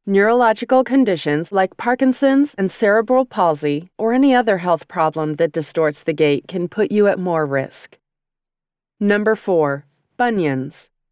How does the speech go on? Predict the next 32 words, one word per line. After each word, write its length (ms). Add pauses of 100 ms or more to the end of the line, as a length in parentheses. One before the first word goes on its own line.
(140)
otherwise 480
known 260
as 160
hallux 440
valgus. 720 (640)
Got 180
a 60
weird-looking 600
joint 360
on 100
your 120
big 280
toe 280
that 200
forces 440
it 140
to 100
turn 320
into 340
your 100
smaller 460
toes? 560 (460)
You've 200
probably 480
got 220
a 40
bunion. 540 (720)
Research 520
has 240
time 300
and 100
again 360